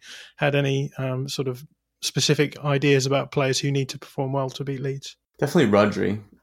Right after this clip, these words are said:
Speaker 2: or whoever's playing in the, in the midfield pivot, because,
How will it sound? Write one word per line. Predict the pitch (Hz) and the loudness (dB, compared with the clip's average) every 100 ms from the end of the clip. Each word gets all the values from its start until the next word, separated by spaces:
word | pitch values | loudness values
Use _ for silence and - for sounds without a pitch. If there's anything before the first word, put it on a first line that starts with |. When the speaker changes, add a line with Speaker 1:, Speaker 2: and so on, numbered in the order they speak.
| _ | _
Speaker 2:
or | 104 98 | 2 4
whoever's | 95 101 95 95 87 | 4 4 4 0 -4
playing | - 98 95 | -4 -2 0
in | 95 | 0
the, | 92 92 87 - - | 0 0 -4 -12 -10
in | - 98 | -2 0
the | 92 | 2
midfield | 92 90 - 92 - | -2 -2 -4 -4 -2
pivot, | 95 95 90 - _ _ | -2 0 -4 -10 _ _
because, | 101 98 95 92 95 - | -10 -2 0 0 -4 -10